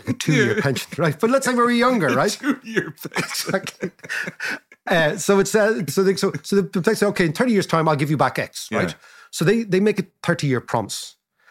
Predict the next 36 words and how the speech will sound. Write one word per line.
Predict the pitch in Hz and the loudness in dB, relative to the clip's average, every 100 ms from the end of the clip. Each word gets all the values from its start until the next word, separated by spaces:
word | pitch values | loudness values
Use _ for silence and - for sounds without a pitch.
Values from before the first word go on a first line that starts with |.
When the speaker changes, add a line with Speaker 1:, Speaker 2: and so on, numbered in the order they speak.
| _ _ _ _ _ _ | _ _ _ _ _ _
Speaker 1:
In | 175 | 4
order | 196 247 | 4 4
to | 202 - 151 139 - | 0 -2 -2 -2 -2
make | 135 147 - | 0 0 0
good | 160 240 | 0 2
on | 190 | 2
that | 131 | -2
promise, | - 135 131 | -2 -2 -2
they | - 127 | -2 -4
have | - | -4
to | 165 | -6
find | - 120 131 | -4 -4 -4
a | |
thirty-year | - - - 135 120 160 | -4 -6 -4 -4 -2 -2
asset, | 226 226 - - - _ _ _ | -2 -2 -6 -12 -16 _ _ _
right? | - 226 | -2 0
Speaker 2:
Yes, | 127 - - | -2 -6 -8
Speaker 1:
So | - | 0
Speaker 2:
yeah. | 190 | 2
Speaker 1:
basically | 226 214 | 4 2
they | - 160 | 2 -2
say, | - | 0
"I'll | 196 285 | 0 2
give | 208 | 2
you | 165 | 2
money | 147 139 | 2 2
back, | 120 143 - - _ | 2 0 -2 -16 _
and | 139 | -2
I'm | 147 | 0
gonna | 143 175 | 0 0
find | 180 147 | 0 0
an | 165 | 0
asset | 185 139 | -2 -6
that | 117 | -4
generates | 165 165 156 143 - | -2 0 0 0 -2
money | 147 139 | 0 0